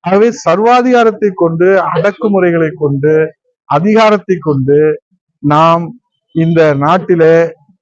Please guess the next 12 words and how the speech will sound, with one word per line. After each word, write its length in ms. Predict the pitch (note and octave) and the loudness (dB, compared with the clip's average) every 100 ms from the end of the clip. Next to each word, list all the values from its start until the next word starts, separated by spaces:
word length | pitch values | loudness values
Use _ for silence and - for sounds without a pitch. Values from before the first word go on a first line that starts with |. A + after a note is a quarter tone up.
| - | -4
ஜனநாயகத்தை 680 | D3+ F3 G#3 F#3+ F#3 D#3 E3+ | 0 2 2 0 0 -4 -2
காப்பாற்றி 520 | D#3+ E3 F#3 F3 E3 | 0 0 0 0 -2
விடலாம் 380 | D#3 D3 D3 C#3 | 0 0 -2 -4
என்று 180 | C3+ B2+ | -6 -4
சொன்னால் 520 | B2+ B2 C3 C#3+ D#3 - _ _ - | -4 -2 -2 -2 -4 -8 _ _ -6
அது 260 | C#3+ D#3 F3+ F#3 F#3 _ | -2 0 0 0 -4 _
பொய்த்து 340 | E3+ F#3 - E3+ | -2 -2 -2 -4
போகும், 460 | D3+ C3 C3 D3+ D#3 _ _ _ | -2 -2 0 -2 -4 _ _ _
அது 220 | D3 D3+ E3+ E3+ | -4 0 -2 0
தோல்வியிலே 460 | E3+ F#3 E3+ D3+ | 0 2 0 0
தான் 180 | B2+ D3 | -2 -4
முடியும். 340 | D3 A2+ G#3+ | -6 -8 -12